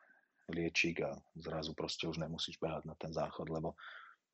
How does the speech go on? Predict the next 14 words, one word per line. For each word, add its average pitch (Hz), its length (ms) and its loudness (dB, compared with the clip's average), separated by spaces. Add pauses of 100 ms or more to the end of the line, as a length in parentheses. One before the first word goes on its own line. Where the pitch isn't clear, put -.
(120)
to 110 80 12
črevo 127 320 12
vie, 101 80 12
prečo - 320 6
to 87 80 4
robí, 92 240 8
ono 87 160 0
to - 160 -2
z - 80 0
toho 104 160 6
tela 101 240 8
potrebuje 87 480 2
ísť 78 80 -6
von 104 160 6